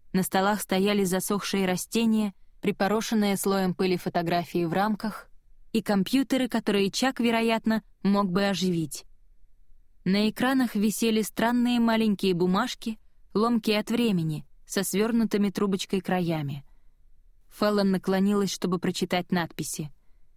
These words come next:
«Доставка пончиков на восемь ноль ноль.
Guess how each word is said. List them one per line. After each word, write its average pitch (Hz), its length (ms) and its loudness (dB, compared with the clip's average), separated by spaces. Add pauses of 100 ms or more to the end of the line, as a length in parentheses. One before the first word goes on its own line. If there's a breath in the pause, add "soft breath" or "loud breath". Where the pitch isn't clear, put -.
(540)
«Доставка 220 640 -2
пончиков 220 680 -2
на 185 160 2
восемь 190 320 0
ноль 196 240 2
ноль. 156 280 -2